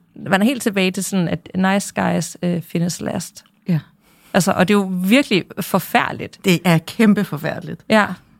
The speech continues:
Speaker 1: Der skal
Speaker 2: Ja.
Speaker 1: ligesom være et eller andet, der er aktiveret, før man sådan har lyst til at sige ja. For jeg har jo lyst til at sige til dig, "Ej, sig da ja."
Speaker 2: Ja.
Speaker 1: Men du ved jo godt, du ikke har lyst.
Speaker 2: Ja, det ved jeg jo godt.
Speaker 1: Ja.
Speaker 2: Ja.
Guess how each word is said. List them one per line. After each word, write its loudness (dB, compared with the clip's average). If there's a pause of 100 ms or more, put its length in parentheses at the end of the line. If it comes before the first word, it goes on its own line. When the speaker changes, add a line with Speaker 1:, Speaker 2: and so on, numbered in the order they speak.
Speaker 1:
Der 4
skal 0
Speaker 2:
Ja. 4
Speaker 1:
ligesom 6
være 4
et -2
eller 0
andet, 0
der 2
er 2
aktiveret, 0
før 2
man -2
sådan 0 (260)
har 0
lyst 0
til 2 (500)
at 0
sige 0
ja. 4
For 0
jeg 6
har 2
jo 4
lyst 0
til 0
at 2
sige 4
til 0
dig, 0 (340)
"Ej, -2
sig 0
da 4
ja." 4 (280)
Speaker 2:
Ja. 6 (540)
Speaker 1:
Men 4
du 6
ved 2
jo -4
godt, -4
du 0
ikke -6
har 2
lyst. -10 (280)
Speaker 2:
Ja, 2 (140)
det -6
ved -4
jeg -6
jo -6
godt. -8
Speaker 1:
Ja. 2 (460)
Speaker 2:
Ja. 4